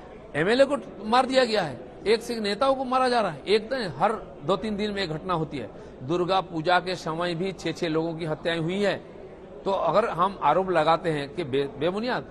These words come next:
और एक का भी सजा किसी का हत्याकारी को नहीं हुई है, हर रोज यहाँ बलात्कार और हत्याएं होती महिलाओं की, किसी पर ना तो चार्जशीट है, ना तो किसी को सजा है। इसका मतलब ये सरकार की पॉलिसी बन चुकी है, भय पैदा करके,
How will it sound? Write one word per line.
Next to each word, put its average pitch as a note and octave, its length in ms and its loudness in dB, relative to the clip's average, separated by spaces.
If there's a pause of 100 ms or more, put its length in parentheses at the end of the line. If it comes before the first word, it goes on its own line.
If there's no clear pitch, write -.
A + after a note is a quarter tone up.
(120)
और F#3+ 100 2
एक A3 300 4
का G#3 100 2
भी A#3+ 140 -4
सजा G3+ 280 2
किसी A3 280 -8
का A3 200 2 (220)
हत्याकारी A3 420 0
को B3 120 -2
नहीं B3 180 -2
हुई A3+ 100 -2
है, C3+ 140 -8 (420)
हर G3 120 4
रोज G#3+ 280 4
यहाँ G#3 440 -4 (200)
बलात्कार F3+ 460 2
और A3+ 300 -2 (220)
हत्याएं A3+ 240 0
होती G#3+ 220 0
महिलाओं G3 400 -2
की, C3+ 100 -10
किसी F#3+ 480 -6
पर G#3 120 -2
ना G3 160 -2
तो G3 140 0
चार्जशीट D3 520 -2
है, A#3 300 -4
ना D#3+ 160 2
तो F#3 140 -4
किसी E3 180 -8
को F#3 100 -4
सजा B2+ 300 0
है। B2+ 180 -4 (320)
इसका A#3+ 220 -4
मतलब A#3 380 -4 (260)
ये G3 80 -2
सरकार F3+ 420 -4
की G#3 120 -6
पॉलिसी F#3 440 -2
बन F#3+ 200 0
चुकी D#3 260 -6
है, E3 360 0
भय D3+ 140 4
पैदा D#3 320 0
करके, B2+ 280 -10